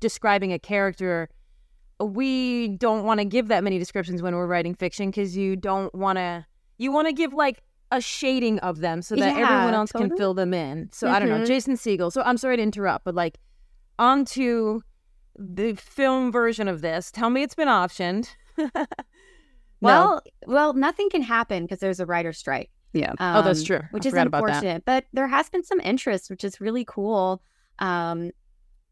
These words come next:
Speaker 2: yeah, and I, you know, I'm curious what you think as a writer, but I, what, I don't imagine faces when I'm working. I kind of, like, I imagine their spirit almost, just, like, an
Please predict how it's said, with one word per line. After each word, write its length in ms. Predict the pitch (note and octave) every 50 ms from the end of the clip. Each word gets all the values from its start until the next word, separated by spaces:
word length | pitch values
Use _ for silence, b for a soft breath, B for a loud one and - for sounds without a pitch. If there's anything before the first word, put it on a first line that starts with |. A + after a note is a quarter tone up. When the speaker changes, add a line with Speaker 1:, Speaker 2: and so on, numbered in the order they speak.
| -
Speaker 2:
yeah, 340 | G#3+ A3+ C4+ D#4+ C4+ G3 D#3+ -
and 100 | A3 B3
I, 100 | B3+ - -
you 100 | B3+ B3
know, 200 | B3+ B3+ C4 B3+ -
I'm 220 | - A3 A3+ A#3+
curious 340 | A3+ - A3+ A#3+ B3 - -
what 140 | - G#3+ F3
you 100 | E3 F3+
think 240 | F3+ - F3 D3+ -
as 120 | D3+ D3+
a 80 | E3 D3
writer, 260 | D3 D#3 D#3+ D3 C#3+
but 200 | C3 D#3 D3 - _ -
I, 120 | - -
what, 160 | E3+ F3+ - - F#3
I 80 | G#3
don't 180 | C4 E4 F4+ F4
imagine 460 | A3+ G3+ F#3+ F#3 G3+ F#3+ F#3+ F3 D#3
faces 460 | - D#3+ D3 D#3+ - - C#3+ C3+ - -
when 120 | D#3 D3
I'm 140 | D3 C#3+ C#3
working. 500 | C#3 C#3 D3 - _ - - - - - -
I 80 | - G3+
kind 300 | - - A#3+ C4 D4+ F4+
of, 80 | F4+
like, 320 | E4+ D#4+ E4+ E4 - _ _ _ _ _ _ _ _ _ -
I 60 | - B3+
imagine 360 | C4 B3 A#3 A3+ C4 C4+ F4+ F#4+
their 160 | F#4 C4 G#3+
spirit 600 | - - - _ - D#3+ E3 F#3 F#3+ E3 C#3 B2+ -
almost, 460 | D3 C#3+ C#3 C3 C3 - - - -
just, 160 | G#3+ G3 -
like, 140 | A3+ G#3 -
an 140 | G3+ D#3+